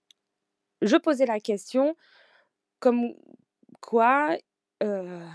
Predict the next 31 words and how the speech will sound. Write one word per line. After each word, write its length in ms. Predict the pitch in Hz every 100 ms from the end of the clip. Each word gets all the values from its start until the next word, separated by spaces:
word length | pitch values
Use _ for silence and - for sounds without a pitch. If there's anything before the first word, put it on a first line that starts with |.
| 160
non, 180 | 180 240
ça, 220 | - 180 180
ça 180 | - 185
veut 140 | 175
toujours 240 | - 214 247
pas 120 | 262
sortir. 420 | 277 - - 139 _ -
Donc, 160 | 170 - _
il, 200 | 277 320 -
il 120 | 277 285
disait 400 | 254 185 233 359 - - - _ _ _
que, 100 | -
euh, 380 | 247 247 233 214 214
à 120 | 202
trente 240 | - 277 269
kilomètres 520 | 285 220 165 - -
heure, 360 | 147 233 151 - _
même 220 | 196 247 285
s'il 180 | -
n'y 100 | 226
a 80 | 196
pas 200 | - 247
de 120 | 202 180
panneau, 460 | - 214 220 220 214 _ _ _ _ -
euh, 300 | 165 160 160 -
qui 300 | - - 180
signalait 720 | 170 - 214 214 208 226 226 - -
le 240 | 175 170
double 600 | 160 165 254 226 214 208
sens 520 | - - 233 208 - 160 - -
autorisé 800 | 208 - 208 190 202 165 202